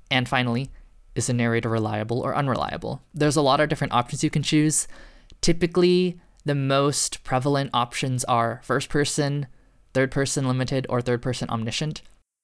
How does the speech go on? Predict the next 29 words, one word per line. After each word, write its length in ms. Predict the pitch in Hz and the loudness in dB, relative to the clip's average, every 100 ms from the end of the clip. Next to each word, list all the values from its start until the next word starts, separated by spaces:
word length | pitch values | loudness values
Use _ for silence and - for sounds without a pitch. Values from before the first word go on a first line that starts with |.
| _ - | _ -2
And 200 | 131 123 | 0 2
typically 340 | - 131 139 | 2 2 2
these 200 | 127 117 | 2 0
are 160 | 117 - | -2 -2
reliable. 680 | 127 117 113 78 - 69 - - - | 0 0 0 -4 -6 -8 -10 -20 -12
There 180 | - 143 | -4 2
are 180 | 120 117 | 4 4
obviously 460 | 113 120 123 - 123 | 2 0 -2 -2 -2
some 240 | - 123 | -2 0
unreliable 640 | 120 120 120 110 110 120 131 | 0 0 0 0 -2 -2 -2
examples, 440 | 127 135 127 131 | -2 -4 -2 -4
such 200 | - 123 | -4 -4
as, 340 | - 113 113 - | -2 -2 -2 -4
um, 360 | - - - 127 - - | -4 -4 -8 -12 -14 -2
Great 200 | 139 - | -2 0
Gatsby. 500 | 107 - - 135 139 - _ _ _ - | -4 -4 -4 -4 -6 -18 _ _ _ -4
I'd 160 | 123 | -2
argue 220 | 123 120 120 | -2 -2 -4
that 120 | - | -4
Nip-, 200 | 117 - - | -6 -10 -10
Nick 240 | 123 120 113 | -6 -4 -4
is 240 | 117 - | -6 -8
kind 220 | - 113 | -8 -6
of 60 | 113 | -4
an 80 | 110 | -4
unreliable 500 | 113 117 - - 123 | -6 -6 -6 -6 -6
narrator, 480 | 80 71 - 87 123 - | -6 -6 -8 -10 -12 -12
for 120 | - | -8
example. 420 | 123 139 - 139 | -8 -10 -10 -14